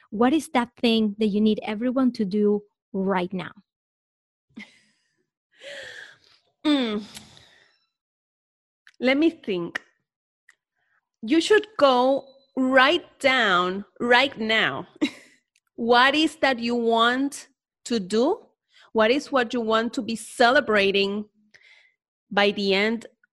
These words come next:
Speaker 2: of this year? Go ahead and go and write it now. What is it that you wanna be celebrating by the end of this year?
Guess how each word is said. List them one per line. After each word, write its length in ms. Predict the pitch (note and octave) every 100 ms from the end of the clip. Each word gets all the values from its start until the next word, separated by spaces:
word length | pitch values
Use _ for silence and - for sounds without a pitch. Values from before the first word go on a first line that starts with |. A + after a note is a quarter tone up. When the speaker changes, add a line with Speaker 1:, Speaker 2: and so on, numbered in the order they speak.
| -
Speaker 2:
of 160 | F#3
this 240 | - F3 -
year? 360 | F3 - G3+ - _ _ _ _ _ _ _ _ _ _ _ _ _ _ _ _ _
Go 180 | B3 C#4
ahead 340 | D4 C#4+ C#4 B3+
and 200 | A#3 G#3+
go 160 | A3+
and 260 | A#3+ A#3 G#3+
write 300 | G#3+ A3 A#3+
it 220 | B3 B3
now. 460 | G#3+ G3+ G3 D#3 - - _ _ _ _
What 280 | G#3 G#3 A3+
is 200 | D#4 F4
it 240 | C#4+ C4 - -
that 220 | G3+ F3+
you 100 | G3
wanna 260 | G3 G3
be 120 | G3 G3+
celebrating 880 | - B3+ C#4+ D4+ B3 A3+ A3+ A#3
by 160 | G#3+ F#3+
the 180 | F#3 F#3+
end 160 | F#3+
of 100 | G#3 G3+
this 240 | G#3 -
year? 380 | G3+ F3+ E3